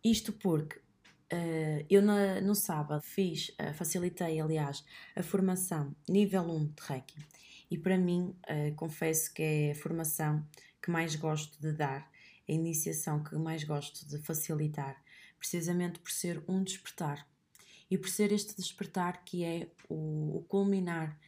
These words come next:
de, daquilo que é o nosso encontro com o Reiki, mas também aquilo que é o en-, nosso encontro com muitas das coisas que se aborda, eh, na área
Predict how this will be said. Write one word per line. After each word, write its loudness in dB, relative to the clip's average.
de, 0
daquilo -2
que -4
é 2
o -2
nosso -2
encontro -6
com -2
o -4
Reiki, -4
mas 0
também 0
aquilo -4
que -2
é 0
o 0
en-, 0
nosso 2
encontro 0
com -2
muitas 0
das -4
coisas -4
que -8
se -2
aborda, -4
eh, -4
na 0
área -4